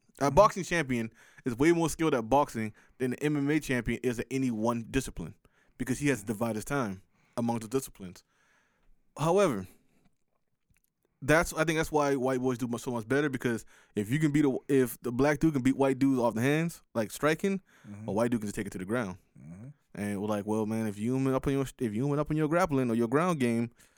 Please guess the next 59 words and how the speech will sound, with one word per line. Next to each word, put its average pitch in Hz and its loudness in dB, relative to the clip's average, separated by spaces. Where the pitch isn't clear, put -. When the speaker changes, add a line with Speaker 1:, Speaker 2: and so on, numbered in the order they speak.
Speaker 1:
white 104 -6
boy 123 -4
about 120 -4
to 123 -4
take 147 -4
this, 131 -6
Speaker 2:
Yeah. - -10
Speaker 1:
about 127 -2
to - -12
take 135 -2
this 131 -2
belt 156 0
off, 135 -4
off, 101 -4
Speaker 2:
That's 117 -6
Speaker 1:
off 110 -2
Speaker 2:
how 113 -4
Speaker 1:
of 101 -4
Speaker 2:
Wes 139 -2
Speaker 1:
you." 101 -4
Speaker 2:
Scott 147 -2
got 143 -2
his 175 -4
ass 131 -4
whooped. 123 -8
Um, 120 -10
Kimbo 143 -6
Slice. 160 -8
Speaker 1:
Yeah, 92 -6
I, 156 2
I - 0
think 185 0
he 139 2
got 127 2
a - -2
raw 107 0
deal 107 -2
though. 98 -4
They 110 -2
coulda 139 -2
given 113 -2
Kimbo 101 -6
more 90 -10
time, 92 -10
some 101 -10
more 101 -6
training. 95 -8
Speaker 2:
Uh-uh. 92 -10
Speaker 1:
Kimbo 240 2
Speaker 2:
Uh, 226 0
when 170 4
Kimbo 233 4
got 180 4
his 180 2
ass 165 2
whooped 151 -2
that 143 4
last 160 0
time, 247 0